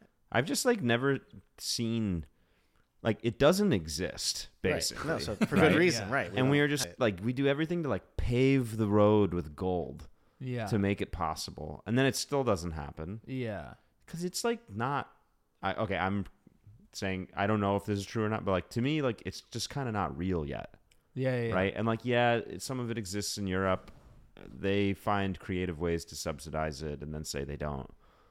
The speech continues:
Speaker 1: Um,
Speaker 2: Yeah.
Speaker 1: but, like, it's not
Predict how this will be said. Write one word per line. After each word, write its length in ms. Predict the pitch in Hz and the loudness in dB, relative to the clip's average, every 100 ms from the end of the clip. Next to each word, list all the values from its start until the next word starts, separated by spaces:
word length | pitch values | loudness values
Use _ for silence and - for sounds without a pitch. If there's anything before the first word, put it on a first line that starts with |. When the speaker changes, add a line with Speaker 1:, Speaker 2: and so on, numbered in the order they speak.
| _ _ - | _ _ -6
Speaker 1:
Um, 500 | 85 78 76 73 71 - _ _ _ _ | -2 -2 -4 -8 -12 -16 _ _ _ _
Speaker 2:
Yeah. 220 | 120 90 78 _ | -8 -6 -10 _
Speaker 1:
but, 100 | 120 | 2
like, 160 | 131 135 | 2 2
it's 200 | 131 - | -4 -4
not 440 | 127 143 160 - | -2 0 0 -2